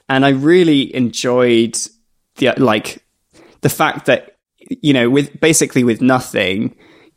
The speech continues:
a laptop and a bit of time, you could basically make anything happen. And it was so cool. So from there, I kind of started kind of just gradually doing more and more stuff.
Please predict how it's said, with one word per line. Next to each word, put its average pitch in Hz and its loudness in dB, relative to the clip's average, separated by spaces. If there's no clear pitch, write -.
a 113 2
laptop 120 0
and 107 -2
a - -12
bit 110 -4
of 98 -6
time, 98 -2
you 117 0
could 117 -4
basically - -2
make 82 -4
anything - -4
happen. - -4
And 123 0
it 120 -2
was 123 0
so 107 0
cool. 113 -2
So 143 -6
from 135 -2
there, 151 4
I 120 0
kind 127 -2
of 117 -6
started 110 0
kind 127 -2
of 113 -2
just - -4
gradually 120 -2
doing 120 2
more 117 0
and 123 2
more 117 0
stuff. - -4